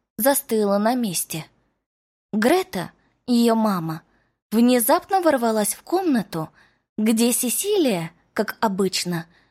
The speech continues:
читала книжку с картинками и выпалила эти слова.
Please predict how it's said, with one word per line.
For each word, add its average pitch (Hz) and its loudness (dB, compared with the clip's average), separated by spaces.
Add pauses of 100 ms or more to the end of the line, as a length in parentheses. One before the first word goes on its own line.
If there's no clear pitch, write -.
(140)
читала 381 2
книжку 294 0
с - -2
картинками 208 0 (300)
и 214 0
выпалила 226 0
эти 190 -4
слова. 214 -4